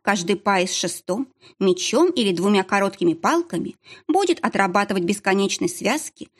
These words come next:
тренируя и разминая своё тело. Позже во двор принесут небольшой чан, в котором будет плескаться обжигающий горячий взвар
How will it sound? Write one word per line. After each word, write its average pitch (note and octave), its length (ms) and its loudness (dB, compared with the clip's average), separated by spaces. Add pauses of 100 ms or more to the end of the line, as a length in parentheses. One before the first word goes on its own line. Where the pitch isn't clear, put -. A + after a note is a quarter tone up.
(160)
тренируя F#3+ 520 2
и A#3+ 140 2
разминая F#3 480 4
своё F#3 340 -2
тело. - 420 -4 (760)
Позже D4 360 0
во F#3+ 140 0
двор F#3+ 260 0
принесут F#3+ 480 0
небольшой F#3 480 0
чан, B3 400 -6 (300)
в - 80 -20
котором E4 460 0
будет F#3+ 260 -2
плескаться G3+ 480 -4
обжигающий F#3+ 720 0
горячий F#3+ 440 0
взвар F#3+ 400 -2